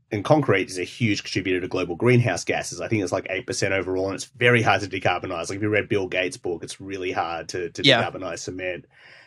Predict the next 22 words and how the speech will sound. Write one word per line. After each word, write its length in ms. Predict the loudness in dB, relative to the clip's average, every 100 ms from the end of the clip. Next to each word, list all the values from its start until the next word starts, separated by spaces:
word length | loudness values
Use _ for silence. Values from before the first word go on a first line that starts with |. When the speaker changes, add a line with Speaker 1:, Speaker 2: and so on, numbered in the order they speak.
| _
Speaker 2:
That's 180 | 6 8
Speaker 1:
Um, 80 | 10
Speaker 2:
one 80 | 10
of, 100 | 10
like, 160 | 8
the 80 | 6
Speaker 1:
we 100 | 8
Speaker 2:
core 100 | 10
Speaker 1:
did 80 | 10
it 60 | 8
Speaker 2:
pieces 220 | 6 6
that 120 | 4
has 280 | 6 4 4
to 80 | 2
get 140 | 0
fixed, 480 | 2 2 4 2 2
right? 260 | 2 2 2
That's, 220 | 0 2
like, 180 | 0 0
one 100 | 0
of 140 | 2
the 300 | 2 2 0